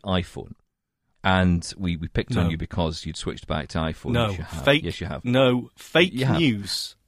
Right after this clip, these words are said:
Speaker 2: I've
Speaker 1: No, you have.
Speaker 2: added iPhone and I O S to my tech boudoir. It's not switching. You don't have to choose.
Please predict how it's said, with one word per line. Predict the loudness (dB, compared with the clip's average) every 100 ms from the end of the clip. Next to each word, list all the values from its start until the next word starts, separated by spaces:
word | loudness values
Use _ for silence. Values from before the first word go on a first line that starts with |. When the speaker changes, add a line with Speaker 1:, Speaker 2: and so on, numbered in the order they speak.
| 0
Speaker 2:
I've | 2
Speaker 1:
No, | 4
you |
have. | 4 6
Speaker 2:
added | 4 0 -4 -20 _ _ _ _
iPhone | 0 0 -2 -4 -2 -4
and | -2
I | 0 0
O | -2
S | -4 -6 -8
to | -8 -4
my | -4 -4 -8 _ _
tech | -2 -2 -2 -4
boudoir. | -2 -2 0 -2 -4 -8 _ _ _ -12
It's | -8 -2
not | -2 -2
switching. | -4 -4 -4 -6 -4
You | -4
don't | -4
have | -6
to | -8
choose. | -4 -4